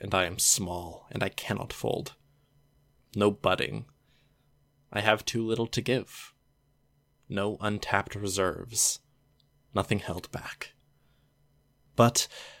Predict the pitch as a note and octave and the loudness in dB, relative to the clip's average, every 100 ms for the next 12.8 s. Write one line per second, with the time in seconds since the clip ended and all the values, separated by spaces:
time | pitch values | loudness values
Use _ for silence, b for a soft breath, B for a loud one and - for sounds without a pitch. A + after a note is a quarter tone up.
0 | B G#2+ G#2+ G2 A#2 B2 A#2+ - C3+ C3+ | B -2 2 4 10 10 10 6 4 6
1 | C3+ - A2+ - A2 C3 A2 - - - | 6 6 4 0 2 4 4 2 0 0
2 | B B B B B2 G#2 G2 F#2+ F#2+ A2+ | B B B B 2 4 6 2 10 10
3 | A2 E2+ - A#2 G2 - - - _ _ | 10 6 2 2 2 -2 -12 -20 _ _
4 | _ _ _ _ _ - A#2 A#2+ A#2+ A#2 | _ _ _ _ _ 4 6 8 6 4
5 | - A#2 A#2 G#2+ - A#2 A2 - B - | 2 0 2 2 2 4 2 2 B 0
6 | B2 - B2+ A#2 - D3 - - - - | 2 2 0 6 8 10 6 0 -8 -8
7 | - _ _ _ A2+ - A#2+ G#2 A2 A2+ | -16 _ _ _ 0 4 4 4 4 4
8 | G#2+ G2 - G2 - _ _ _ _ _ | 2 0 0 -2 -4 _ _ _ _ _
9 | B B - B2 C3 C#3 B2 A2+ - - | B B 6 8 8 6 4 2 2 2
10 | A2+ A#2+ G#2+ - A#2+ G#2 A2 A2+ G2 F2+ | 6 6 4 0 0 2 4 4 2 0
11 | A2 - A#2+ A#2+ F#2+ G2+ A#2 G2+ - G#2 | 0 2 2 4 4 4 4 4 0 2
12 | - B2+ B2 A#2+ C3 A#2 G#2 - | 2 0 0 0 2 6 6 4